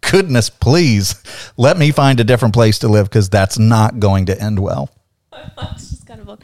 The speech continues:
Speaker 2: it, I, it's just all very revealing about, like, what we care about and what we don't care about,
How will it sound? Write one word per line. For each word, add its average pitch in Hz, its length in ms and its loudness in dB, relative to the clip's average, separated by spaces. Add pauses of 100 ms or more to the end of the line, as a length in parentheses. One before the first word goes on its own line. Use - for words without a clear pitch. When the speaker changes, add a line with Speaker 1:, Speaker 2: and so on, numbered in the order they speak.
(520)
Speaker 2:
it, 240 180 0
I, 226 240 0
it's 233 180 0
just 254 160 0
all 220 140 0
very 214 260 2
revealing 202 480 2
about, 190 240 0
like, 214 160 -2
what 190 160 -2
we 175 100 -2
care 185 200 0
about 175 260 0
and 190 80 0
what 180 100 -2
we - 80 0
don't - 200 -4
care - 180 -2
about, - 240 -2